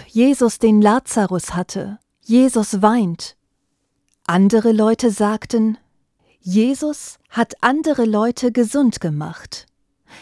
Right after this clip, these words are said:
Warum hat Jesus Lazarus nicht gesund gemacht?"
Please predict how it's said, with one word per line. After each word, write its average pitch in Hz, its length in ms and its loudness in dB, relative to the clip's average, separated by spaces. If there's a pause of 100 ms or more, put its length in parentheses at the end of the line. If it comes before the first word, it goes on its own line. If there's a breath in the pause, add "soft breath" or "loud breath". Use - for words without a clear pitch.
(160 loud breath)
Warum 285 760 0
hat 214 220 -4
Jesus 254 540 -2
Lazarus 196 920 -2
nicht - 380 -2
gesund 170 500 -2
gemacht?" - 640 -10